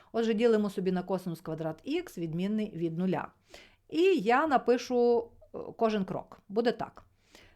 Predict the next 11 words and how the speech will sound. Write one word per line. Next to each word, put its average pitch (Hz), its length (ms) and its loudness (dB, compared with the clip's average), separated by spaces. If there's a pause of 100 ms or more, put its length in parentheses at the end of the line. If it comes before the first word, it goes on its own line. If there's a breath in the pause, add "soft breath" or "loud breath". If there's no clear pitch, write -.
Синус 254 480 -2
квадрат 190 680 0
ікс, 180 380 -6
що - 160 -6
ділиться 165 480 -4
на 151 120 -8
косинус 165 640 -6
квадрат 226 600 -4
ікс, 226 460 -8 (140)
мінус 185 640 -2 (380 soft breath)
п'ять 185 640 -2